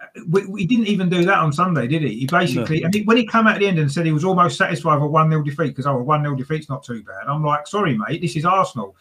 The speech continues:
Speaker 1: A one nil defeat to anybody that, when we've not tried to get the equaliser is not acceptable." And I don't mind
Speaker 2: No.
Speaker 1: losing games. Man City are better than us, and if they beat
Speaker 2: Mm.
Speaker 1: us, they beat us.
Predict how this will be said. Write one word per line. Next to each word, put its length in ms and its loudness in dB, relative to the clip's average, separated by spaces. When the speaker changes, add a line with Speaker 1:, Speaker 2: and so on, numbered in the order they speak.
Speaker 1:
A 60 -10
one 200 4
nil 120 2
defeat 340 -2
to 100 -8
anybody 460 0
that, 220 -2
when 140 0
we've 160 0
not 180 0
tried 480 0
to 80 -2
get 220 0
the 180 4
equaliser 480 -4
is 100 0
not 160 4
acceptable." 540 -4
And 200 4
I 80 6
don't 160 4
mind 180 8
Speaker 2:
No. 60 6
Speaker 1:
losing 240 6
games. 240 2
Man 160 2
City 160 -4
are 80 -2
better 240 -2
than 80 -8
us, 220 -4
and 140 -2
if 100 -4
they 120 -4
beat 200 0
Speaker 2:
Mm. 40 -4
Speaker 1:
us, 60 -8
they 80 -4
beat 80 -6
us. 80 -6